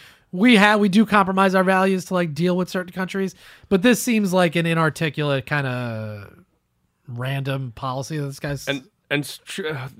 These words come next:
Speaker 2: the, the way he said that, it's like, okay, so you just want to be able to do what you want without having any consequences? Just like,
Speaker 1: Exactly.
Speaker 2: I mean, it sounds very dictatorial and just,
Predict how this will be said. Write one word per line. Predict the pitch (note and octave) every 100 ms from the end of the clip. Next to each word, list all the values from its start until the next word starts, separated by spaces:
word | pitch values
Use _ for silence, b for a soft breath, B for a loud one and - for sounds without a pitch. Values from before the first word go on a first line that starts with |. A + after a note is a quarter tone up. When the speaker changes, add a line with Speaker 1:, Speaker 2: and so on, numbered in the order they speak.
| A#2
Speaker 2:
the, | D#3+
the | F#3
way | G3+
he | D#3+
said | A#2+ E3
that, | A#2
it's | A#2
like, | A#2+
okay, | B2+ - A#2+
so | B2 C3
you | C3
just | B2
want | B2+ A#2
to |
be | A2+
able | A#2+ A#2+
to | A2+ A2+
do | G#2 G2 B2
what | B2 G2
you | A#2
want | A2 A2+ A#2 G#2
without | G#2+ G#2+ G#2+
having | A2 A2
any | G#2
consequences? | G#2+ A2+ C3 C3 C#3+ D3
Just | C3
like, |
Speaker 1:
Exactly. | E3+ D#3+ C#3 A2+
Speaker 2:
I | A2
mean, | B2+
it | A#2+
sounds | C#3 C3 A#2
very | A#2+ A2+
dictatorial | G2+ A#2+ - B2 - A2+ A2+ A2 A2 G#2+
and | G#2
just, | G2+ - -